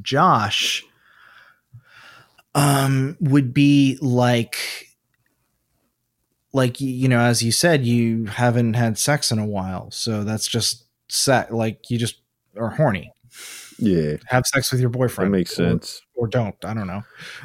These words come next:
Speaker 1: But if you, <laughs> it just
Speaker 2: <laughs>
Speaker 1: sounds like you're horny. That's it.
Speaker 2: Just
Speaker 1: And then
Speaker 2: fuck already.
Speaker 1: And it s-, doesn't seem like it's necessar-, necessarily, uh, ha-, ha-, uh, necessarily directed. You're just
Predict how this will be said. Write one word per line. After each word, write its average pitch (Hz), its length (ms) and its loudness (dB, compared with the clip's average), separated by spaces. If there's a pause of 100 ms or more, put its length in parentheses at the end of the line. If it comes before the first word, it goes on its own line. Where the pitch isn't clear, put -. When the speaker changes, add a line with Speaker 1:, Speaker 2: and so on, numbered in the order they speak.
Speaker 1:
But 113 200 0
if 110 160 -4
you, 127 140 2
<laughs> 139 560 -2
it 156 240 -2
just 127 180 4
Speaker 2:
<laughs> - 0 -
Speaker 1:
sounds 131 320 4
like 135 180 0
you're 123 100 0
horny. 123 340 2
That's 113 260 -2
it. 113 160 -2 (720)
Speaker 2:
Just 190 260 6
Speaker 1:
And 135 100 4
then 135 140 6
Speaker 2:
fuck 196 280 6
already. 156 640 4 (420)
Speaker 1:
And 127 260 4
it 123 300 2
s-, - 200 -2
doesn't 127 360 2
seem 123 280 2
like 120 240 2
it's 117 220 -2
necessar-, 123 560 2 (160)
necessarily, 117 800 2
uh, 110 480 -2 (1300)
ha-, 131 220 -2
ha-, 131 280 -4
uh, 113 360 2
necessarily 113 840 0
directed. 110 680 0
You're 113 100 -2
just 110 300 -4